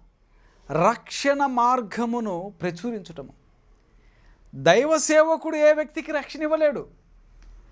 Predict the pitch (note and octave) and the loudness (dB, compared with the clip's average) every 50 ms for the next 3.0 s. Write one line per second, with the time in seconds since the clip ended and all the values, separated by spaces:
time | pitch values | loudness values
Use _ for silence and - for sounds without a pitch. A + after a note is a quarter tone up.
0 | - - _ - - - D3+ C3+ C3+ D#3+ G#3 A#3+ D4 D#4 E4 E4 D#4+ C#4 A#3 D4 | -20 -20 _ -20 -20 -20 -16 -6 0 2 2 2 2 0 -2 -4 -4 -2 0 0
1 | D4+ D4+ D4+ D4+ D#4 D4+ D4 D4 D4 D4+ D4 D4 C#4+ C#4+ C#4+ - D4 D#4 D4+ C#4 | 2 2 0 0 -2 -2 -2 -2 -2 0 0 -2 -2 -4 -2 -4 -2 -2 0 2
2 | C4 C4+ C#4 D4 D4 C#4+ C#4+ C#4+ - D#4 D4+ - D4+ D#4 D4+ C4 C4 C#4+ D4 | 4 4 4 4 4 0 -6 -4 -4 -6 -6 -4 -2 -2 -2 -2 -2 -4 -8